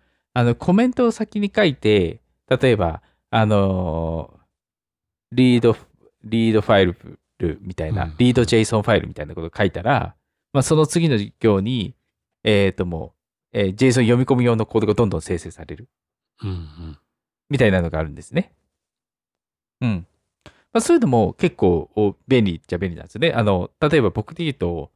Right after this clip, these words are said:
Speaker 1: あの、Node.jsとかあまり詳しくなかったりとかするので、
Speaker 2: うんうん。
Speaker 1: あの、そこの部分を補ってくれる。調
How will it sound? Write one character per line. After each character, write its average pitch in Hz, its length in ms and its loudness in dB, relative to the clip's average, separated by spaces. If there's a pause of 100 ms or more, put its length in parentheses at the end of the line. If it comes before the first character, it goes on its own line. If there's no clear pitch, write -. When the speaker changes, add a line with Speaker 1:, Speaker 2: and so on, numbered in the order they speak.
(300)
Speaker 1:
あ 110 180 2
の、 104 140 0
Node.js 220 540 0
と 90 220 -10
か 101 100 -6
あ 98 40 -2
ま 101 60 0
り 98 80 -4
詳 117 180 0
し - 80 -6
く 98 100 -6
な 87 80 -4
か 80 80 -10
っ - 20 -8
た - 140 -10
り 87 80 -14
と - 100 -20
か 80 240 -8
す - 160 -12
る 98 80 -6
の 80 120 -18
で、 82 300 -14
Speaker 2:
う 113 60 -6
ん 104 40 -4
う 98 40 -4
ん。 90 380 -10
Speaker 1:
あ 123 80 4
の、 120 60 4
そ - 120 -6
こ 196 120 6
の 202 60 6
部 185 100 2
分 110 140 2
を - 40 0
補 123 160 6
っ 131 260 4
て - 100 -4
く - 100 -8
れ - 100 -6
る。 - 140 -14 (180)
調 - 180 0